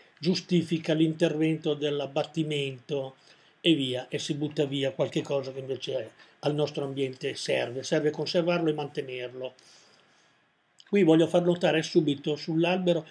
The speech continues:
sotto l'albero a sinistra, una ciabatta, un interruttore che fa da collegamento ai vari cavi, che se ne può vedere uno a sinistra e gli altri quattro, cinque, sei, sette sulla destra, che servono,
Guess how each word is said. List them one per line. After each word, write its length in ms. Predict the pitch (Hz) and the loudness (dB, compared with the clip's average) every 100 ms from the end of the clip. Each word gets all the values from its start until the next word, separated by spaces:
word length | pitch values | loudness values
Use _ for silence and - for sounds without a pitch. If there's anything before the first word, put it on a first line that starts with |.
| - _ | -20 _
sotto 300 | - 208 196 | 0 4 6
l'albero 420 | 180 156 147 151 | 8 8 4 0
a 60 | 151 | 0
sinistra, 680 | 185 175 190 170 196 202 208 - - | 0 2 0 -2 -2 -2 -4 -18 -12
una 260 | - 180 180 | 0 2 4
ciabatta, 540 | 185 175 151 131 - | 4 4 4 0 -2
un 140 | 160 170 | 2 2
interruttore 680 | 180 190 185 190 190 208 208 | 2 2 0 0 2 2 0
che 100 | 175 | -2
fa 100 | 160 | -2
da 140 | 156 | 0
collegamento 640 | 175 165 160 165 165 160 | 2 2 2 0 -2 -2
ai 60 | 143 | -2
vari 240 | 151 147 | 0 0
cavi, 480 | 143 143 127 127 170 | 0 -2 -2 -2 -2
che 140 | 175 | -4
se 100 | - | -10
ne 80 | 139 | -10
può 160 | 135 135 | -6 -6
vedere 280 | 135 139 135 | -2 -4 -4
uno 240 | 139 135 | -6 -10
a 40 | |
sinistra 460 | 127 143 147 139 123 | -12 -10 -10 -10 -10
e 40 | |
gli 100 | 120 | -6
altri 380 | 139 139 - 135 - - _ | -6 -6 -10 -14 -16 -20 _
quattro, 420 | - 147 147 139 | 0 0 0 -8
cinque, 400 | - 151 147 151 - | -8 -8 -8 -8 -8
sei, 300 | 147 143 127 | -2 -4 -2
sette 460 | 147 147 139 135 | -4 -4 -6 -14
sulla 380 | 123 139 127 123 | -14 -12 -8 -6
destra, 600 | 131 135 127 - 156 196 - - - _ | -2 -2 -2 -6 -8 -8 -16 -20 -20 _
che 140 | 220 | -8
servono, 600 | - 160 156 160 170 175 | 2 2 2 0 0 -2